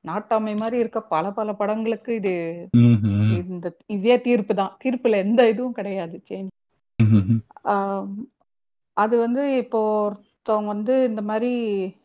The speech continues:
Speaker 1: ரேப் பண்ணிருக்காங்க அப்படின்னா, அவனுக்கே கல்யாணம் பண்ணிடணும். இது, இது எந்த, அ, சட்ட புத்தகத்துல இவங்க படிச்சாங்கன்னே தெரியல. இது என்ன
Speaker 2: ஏங்க,
Speaker 1: நிறைய
Speaker 2: ஜட்ஜே
Speaker 1: இடத்துல
Speaker 2: கேட்டிருக்காரு.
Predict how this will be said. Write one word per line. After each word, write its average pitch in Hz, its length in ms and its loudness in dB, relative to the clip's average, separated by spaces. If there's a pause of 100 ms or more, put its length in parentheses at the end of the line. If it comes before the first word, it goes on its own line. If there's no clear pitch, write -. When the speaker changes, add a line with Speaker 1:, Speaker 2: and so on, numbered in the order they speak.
(240)
Speaker 1:
ரேப் 220 220 -6 (120)
பண்ணிருக்காங்க 208 460 -6
அப்படின்னா, 208 500 -4
அவனுக்கே 208 420 -4
கல்யாணம் 185 400 -6
பண்ணிடணும். 175 400 -10
இது, 185 380 -4
இது 208 260 -4
எந்த, 208 360 -2 (1120)
அ, 185 420 -4
சட்ட 185 300 -4
புத்தகத்துல 226 480 -2
இவங்க 202 260 -2
படிச்சாங்கன்னே 214 600 -2
தெரியல. 202 400 -2 (1040)
இது 202 320 -2
என்ன 220 320 2
Speaker 2:
ஏங்க, - 20 4
Speaker 1:
நிறைய - 380 6
Speaker 2:
ஜட்ஜே 92 200 6
Speaker 1:
இடத்துல 104 300 8
Speaker 2:
கேட்டிருக்காரு. 110 800 4